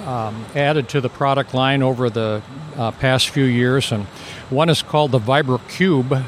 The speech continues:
which is a, for those hams that don't want to chase their key around the, the operating position. We've got one that's a heavy, heavy key. Uh, it has oversized paddles on it. It's iambic style. What a wonderful product! It's got a,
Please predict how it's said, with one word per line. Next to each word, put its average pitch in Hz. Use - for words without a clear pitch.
which 135
is 131
a, 117
for 135
those 208
hams 143
that 104
don't 151
want 156
to 139
chase -
their 131
key 160
around 127
the, 113
the 120
operating 135
position. 120
We've 156
got 143
one 123
that's 110
a 113
heavy, 139
heavy 120
key. 131
Uh, 117
it 117
has 139
oversized 156
paddles 143
on 135
it. 131
It's 117
iambic 127
style. 143
What 254
a 190
wonderful 135
product! 143
It's 120
got 151
a, 113